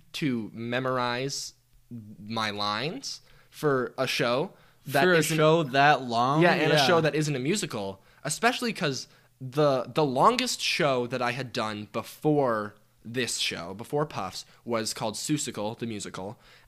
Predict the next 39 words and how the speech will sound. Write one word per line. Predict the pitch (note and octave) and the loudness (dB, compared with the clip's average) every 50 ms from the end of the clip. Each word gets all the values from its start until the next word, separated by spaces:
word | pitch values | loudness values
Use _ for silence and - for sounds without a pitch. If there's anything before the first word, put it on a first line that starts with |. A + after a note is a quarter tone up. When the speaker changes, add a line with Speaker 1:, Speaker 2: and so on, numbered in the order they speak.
| - A2+ | -8 -4
Speaker 1:
uh, | A2 G#2+ G#2+ | -4 -2 -2
and | A2 A#2 | -2 -4
it | |
was | A2+ A2 - | -6 -4 -2
based | B2+ A#2 A#2 - C#3+ | -2 -2 -2 -2 -4
on | A#2 G#2+ | -6 -4
Doctor | A2+ A2 G#2+ - - B2+ G#2 | -4 -4 -4 -4 -6 -6 -6
Seuss. | - - - C#3 G#2 A2 C3+ - - - | -6 -4 -4 -4 -4 -4 -6 -8 -12 -10
It | - | -8
was | A2 - | -6 -6
such | - - F#3+ E3 - | -2 -2 -2 -2 -2
a | D3 | -4
fun | - - A2+ G#2 G2+ | -6 -6 -8 -8 -8
show. | - - G2 F#2+ G2 - | -8 -8 -8 -8 -8 -6
I | A2 | -6
loved | A2+ A#2+ C3+ D3+ D3+ D3+ | -2 0 0 0 -2 -4
being | C3 A#2 A2 | -6 -6 -8
a | G2 | -6
part | - D3 C3 | -6 -4 -4
of | A2 G2 | -4 -4
it. | G2+ - | -6 -6
It | G#2+ | -6
was | A2 A2 G#2 A2 | -8 -8 -8 -8
in | G#2 | -8
my | G#2 G2+ G2 | -10 -10 -10
freshman | - C3 B2+ - - B2 A2 | -8 -8 -8 -8 -8 -10 -10
year | G2+ F#2+ | -10 -10
of | - | -8
high | - D3 | -6 -6
school, | D#3 - - A2 G2 G#2 G#2+ - _ - - - - _ _ - | -6 -6 -8 -8 -8 -8 -10 -12 _ -20 -20 -20 -20 _ _ -18
but | A2+ A2+ - C#3 C3 B2 A2+ - - _ _ _ _ _ _ _ - | -14 -4 0 2 2 2 0 -2 -6 _ _ _ _ _ _ _ -16
that | - A2 B2+ D#3 G3+ - - | -12 -4 -2 0 0 0 -2
show | - - F3 C3 A#2 A2 G#2+ G#2 - _ _ _ _ _ _ _ _ _ _ - | -2 -2 0 0 0 0 -2 -6 -10 _ _ _ _ _ _ _ _ _ _ -4
is | C#3+ C#3+ A#2 | -4 -2 2
based | C#3+ F3+ F3+ E3+ F3+ | 4 4 4 4 4
on | E3 D3+ | 0 2
Doctor | D3+ C#3+ C#3 - - G#2+ | 2 2 0 0 -4 -6
Seuss, | - - - - C#4+ A3+ E3 D#3 - - - - _ - A#2+ A#2 - - - | -6 -4 -2 -2 0 0 0 -2 -4 -8 -10 -14 _ -16 -16 -16 -14 -12 -6
who | - F3+ E3+ C#3+ B2+ A2+ G2+ F#2 | 0 2 2 4 2 2 -2 -6